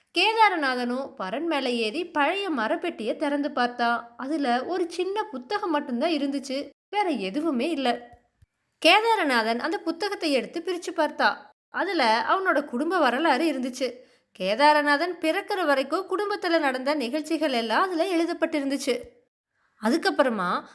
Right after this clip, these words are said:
அதுல "பத்ரி நாராயணம், பத்ரி நாராயணம், பத்ரி நாராயணம்ங்கிற" மந்திரம் மூன்று முறைகள் எழுதப்பட்டிருந்துச்சு. இத ஒருத்தனுக்கு முன்னாடி நின்னு ஜெபித்தா, அவ நம்ம என்ன கேக்குறோமோ அதையெல்லாம் கொடுப்பான்னு எழுதப்பட்டிருந்துச்சு.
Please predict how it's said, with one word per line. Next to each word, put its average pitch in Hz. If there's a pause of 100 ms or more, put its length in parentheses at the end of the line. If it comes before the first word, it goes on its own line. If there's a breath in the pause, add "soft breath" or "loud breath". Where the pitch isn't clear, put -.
(140 loud breath)
அதுல 349 (100)
"பத்ரி 185
நாராயணம், 254
பத்ரி 330
நாராயணம், 285
பத்ரி 196
நாராயணம்ங்கிற" 247
மந்திரம் 240
மூன்று 392
முறைகள் 240
எழுதப்பட்டிருந்துச்சு. 302 (420 loud breath)
இத 349
ஒருத்தனுக்கு 262 (120)
முன்னாடி 392
நின்னு 294
ஜெபித்தா, 220
அவ 269
நம்ம 311
என்ன 240
கேக்குறோமோ 311
அதையெல்லாம் 311
கொடுப்பான்னு 330
எழுதப்பட்டிருந்துச்சு. 294